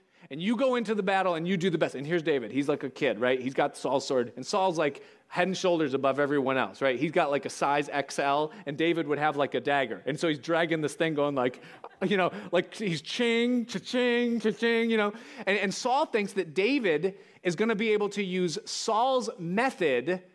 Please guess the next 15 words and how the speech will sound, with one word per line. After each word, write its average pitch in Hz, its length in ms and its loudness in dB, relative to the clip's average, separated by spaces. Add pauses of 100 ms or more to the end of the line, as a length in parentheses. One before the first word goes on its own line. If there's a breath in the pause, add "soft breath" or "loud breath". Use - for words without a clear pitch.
(260 soft breath)
in 208 140 2
order 214 200 2
to 202 200 0
accomplish 175 800 -2
God's 165 380 0
call. 101 480 -6 (300)
And 147 100 -4
it 135 100 -6
doesn't 165 340 2
work 190 380 0
like 117 200 0
that. - 360 -16 (800 loud breath)
Do 180 80 -2
you 233 60 4
understand 220 1000 0